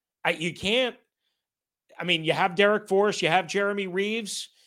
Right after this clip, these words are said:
I know Bobby McCain is one year away from free agency. I, I got it. I understand all of it. I, I'm not saying this is an easy decision, but I can't make another eighty plus million dollar mistake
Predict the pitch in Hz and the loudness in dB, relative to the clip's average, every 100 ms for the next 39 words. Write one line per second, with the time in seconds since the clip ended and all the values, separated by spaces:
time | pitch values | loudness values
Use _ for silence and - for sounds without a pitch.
0 | _ _ _ _ _ _ _ _ _ _ | _ _ _ _ _ _ _ _ _ _
1 | _ - 175 220 226 220 240 214 214 226 | _ 0 2 6 6 4 2 -2 0 2
2 | 226 208 170 214 208 214 208 202 214 214 | 2 0 0 -2 2 2 2 2 0 -2
3 | 202 - 202 190 208 214 233 220 240 240 | -8 -4 -2 0 -2 -4 -8 -6 -4 -4
4 | - 190 - 208 208 196 175 175 - 170 | -4 -4 -2 -2 4 4 4 2 0 2
5 | 202 214 - - 214 196 196 196 147 143 | 2 0 -4 -4 -2 2 4 2 -2 -8
6 | - _ - - 196 196 214 220 - 226 | -10 _ -14 -2 -2 2 2 0 -2 -2
7 | 220 220 214 220 208 190 208 196 175 160 | 0 0 -2 -4 -4 -4 -6 -6 -6 -2
8 | 220 208 156 160 147 156 - 175 196 - | 0 0 -2 -2 0 0 0 0 0 -4
9 | 214 208 165 175 180 175 - 151 170 170 | -4 -4 -2 0 0 -2 -10 0 2 2
10 | 180 170 175 175 - 180 156 165 160 165 | 0 -4 -6 -8 -4 -4 -2 -4 -2 -2
11 | 156 156 160 143 135 - 185 135 113 | 2 2 2 -2 -6 -4 -2 -2 -4